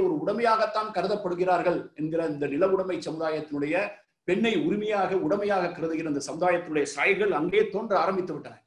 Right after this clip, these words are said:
அது சந்தேகமே கிடையாது. அத-, அதை வந்து நாம் ஒப்புக்கொண்டுதான் பேச வேண்டும்.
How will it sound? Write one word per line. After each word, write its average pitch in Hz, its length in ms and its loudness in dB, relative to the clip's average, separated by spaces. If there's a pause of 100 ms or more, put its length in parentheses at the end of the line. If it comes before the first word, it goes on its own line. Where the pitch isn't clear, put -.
அது 139 160 -8
சந்தேகமே 196 340 0
கிடையாது. - 420 -2 (360)
அத-, 151 260 -2
அதை 165 220 4
வந்து 220 260 0
நாம் 185 280 -4
ஒப்புக்கொண்டுதான் 180 640 -4
பேச 160 300 -2
வேண்டும். 143 380 -4